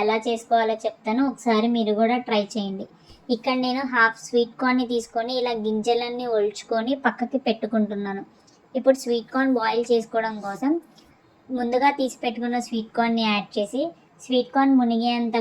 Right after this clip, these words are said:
వరకు వాటర్ యాడ్ చేసుకొని, ఇందులోనే హాఫ్ టేబుల్ స్పూన్ సాల్ట్ కూడా యాడ్ చేసుకొని బాయిలింగ్కి పెట్టేసుకుందాం. స్వీట్ కార్న్ బాయిల్ అయ్యే లోపల మనం సమోసా షీట్స్ ఎలా చేసుకోవాలో చూద్దాం. ఇక్-, ఒక మిక్సింగ్ బౌల్లోకి ఒక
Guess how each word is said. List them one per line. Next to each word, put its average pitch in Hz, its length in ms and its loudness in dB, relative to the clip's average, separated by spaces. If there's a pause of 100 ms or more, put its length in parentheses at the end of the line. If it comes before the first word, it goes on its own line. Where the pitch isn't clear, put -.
వరకు 214 280 0 (120)
వాటర్ 220 420 2
యాడ్ 208 260 -2
చేసుకొని, 214 480 0 (560)
ఇందులోనే 262 600 4
హాఫ్ 233 240 0
టేబుల్ 220 300 0
స్పూన్ 233 260 -2
సాల్ట్ 214 360 0
కూడా 226 240 2
యాడ్ 196 240 -2
చేసుకొని 302 460 0 (120)
బాయిలింగ్కి 240 520 2
పెట్టేసుకుందాం. 202 640 -2 (680)
స్వీట్ 254 320 0
కార్న్ 302 260 2
బాయిల్ 233 360 4
అయ్యే 233 240 2
లోపల 226 340 -2
మనం 214 200 -2 (380)
సమోసా 254 480 2
షీట్స్ 254 320 -2
ఎలా 226 240 2
చేసుకోవాలో 214 540 -2 (100)
చూద్దాం. 190 320 -8 (1500)
ఇక్-, - 160 -14 (160)
ఒక 269 200 4
మిక్సింగ్ 269 440 -2
బౌల్లోకి 240 460 8 (140)
ఒక 226 100 -2